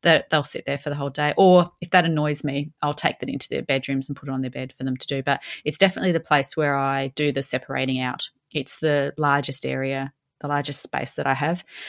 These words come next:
and so I spread, spread out our four piles, um, in the, on the couches.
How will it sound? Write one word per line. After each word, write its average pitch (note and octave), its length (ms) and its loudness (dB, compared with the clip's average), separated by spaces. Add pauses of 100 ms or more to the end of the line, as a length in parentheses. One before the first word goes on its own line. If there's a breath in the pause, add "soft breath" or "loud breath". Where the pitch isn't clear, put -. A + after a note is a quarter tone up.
(220 loud breath)
and C3+ 140 -4
so C3+ 160 -2
I C3+ 160 0
spread, C3 420 -4 (140)
spread - 280 -2
out C3 160 4
our C3 120 -2
four C#3 240 0
piles, C3+ 560 -4 (500)
um, C#3 320 -2
in C#3+ 160 2
the, C#3 120 0
on C#3+ 180 0
the C3+ 60 0
couches. - 500 -6